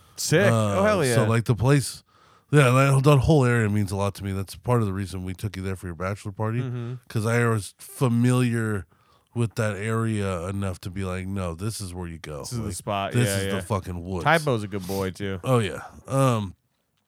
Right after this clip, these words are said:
Speaker 2: but we were out there in the middle of the sticks, and, uh, we had gone to this, like, restaurant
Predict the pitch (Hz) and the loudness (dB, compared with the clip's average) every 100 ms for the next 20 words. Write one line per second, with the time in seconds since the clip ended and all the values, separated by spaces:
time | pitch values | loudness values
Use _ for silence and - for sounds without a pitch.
0 | _ _ - - - 113 131 123 135 143 | _ _ -16 -4 0 2 4 4 2 2
1 | 120 98 107 127 113 - 104 98 - - | 0 0 0 0 0 -2 -4 -4 -12 -20
2 | - _ _ _ _ - 113 110 107 101 | -20 _ _ _ _ -6 0 2 2 0
3 | 98 92 85 71 - _ _ - 98 120 | -2 -4 -6 -10 -16 _ _ -18 -4 0
4 | 117 95 110 117 113 104 101 - 101 95 | 0 0 0 2 2 0 -2 -4 -6 -6
5 | - - - - - 107 110 - 101 87 | -12 -20 -20 -20 -6 -2 -2 -4 -6 -6
6 | 80 - | -8 -12